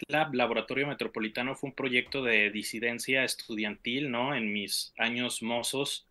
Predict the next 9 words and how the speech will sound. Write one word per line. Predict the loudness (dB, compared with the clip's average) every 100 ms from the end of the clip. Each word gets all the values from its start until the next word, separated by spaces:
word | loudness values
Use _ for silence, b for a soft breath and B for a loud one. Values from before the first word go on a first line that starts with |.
| -4
de |
estar | -2 0 0
estudiando | 0 0 0 2 2
urbanismo | 2 2 2 0 -2 -2 -4 -4
en | -4
la |
Universidad | -2 -4 -4 -6 -6 -10 _ 0
de |
Guadalajara. | 2 2 2 2 2 2 2